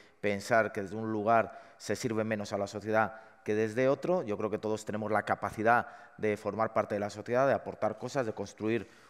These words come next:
una sociedad mejor, pero en mi caso entendí que la mejor forma de servir al interés general desde mi posición, o el camino más corto para servir al interés general, era la política, precisamente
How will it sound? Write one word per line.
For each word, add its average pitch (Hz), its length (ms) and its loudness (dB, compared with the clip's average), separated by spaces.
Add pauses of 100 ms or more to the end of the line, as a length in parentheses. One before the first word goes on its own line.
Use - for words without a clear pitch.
(120)
una 117 240 0
sociedad 104 480 0
mejor, 147 500 2 (380)
pero 110 220 4
en 107 100 -2
mi 107 100 -4
caso - 480 0
entendí 107 640 -2 (160)
que 107 100 -2
la 101 100 0
mejor 104 260 -2
forma 120 400 0
de 104 60 -2
servir 107 400 -2
al 104 100 0
interés 104 380 -6
general 113 560 2 (280)
desde 110 220 0
mi 110 100 -4
posición, 117 500 -4
o 123 40 0
el 104 100 0
camino 123 340 -2
más 113 260 -2
corto 123 360 -2
para 98 160 -4
servir 107 300 -6
al 110 100 0
interés 104 240 -6
general, 107 340 0 (320)
era 107 400 2
la 104 160 -4
política, 101 460 -6
precisamente 120 680 0